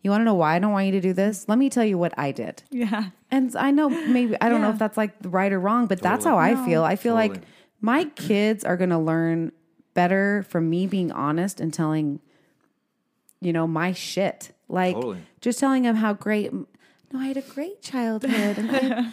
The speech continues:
Speaker 2: <laughs>
Speaker 1: such a good life, and that's why I want you to have it." No, like, here's the things that happened to me.
Speaker 2: Yeah.
Speaker 1: Like, not that you can't tell the good too, but
Speaker 3: For sure.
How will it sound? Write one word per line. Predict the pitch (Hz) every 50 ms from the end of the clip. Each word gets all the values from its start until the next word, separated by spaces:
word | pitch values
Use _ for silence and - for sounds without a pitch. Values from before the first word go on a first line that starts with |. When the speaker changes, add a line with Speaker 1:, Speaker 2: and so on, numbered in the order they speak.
| - _
Speaker 2:
<laughs> | _ _
Speaker 1:
such | - - - - 339 339 339 -
a | 359
good | - 349 339 285
life, | 294 294 285 294 294 285 -
and | 285 277
that's | 294 294 - - -
why | 349 359 349
I |
want | 339 330 320 311 294
you | 277 294 311
to | 320 311
have | 302 302 269 262
it." | 262 - -
No, | 254 254 254 262 254 240 214 185 160 143 - _ _ _
like, | - 208 208 - _ - 226 - _ _ _ _ _
here's | - 226 220 247 262 269 240
the | 285 277
things | - 240 226 214 190
that | 190 175
happened | 175 160 156 - 147 139 -
to | - -
me. | - - - - _ _ _ _ _ _ _ _ -
Speaker 2:
Yeah. | - 202
Speaker 1:
Like, | 220 180 165
not | 254 269 269 -
that | 269 240
you | 208 190
can't | 202 196 -
tell | 175 156
the | - 143
good | - 135 - -
too, | - - 120 95 - - _ -
but | 185 190 185 - - -
Speaker 3:
For | 117
sure. | 107 - - 110 180 -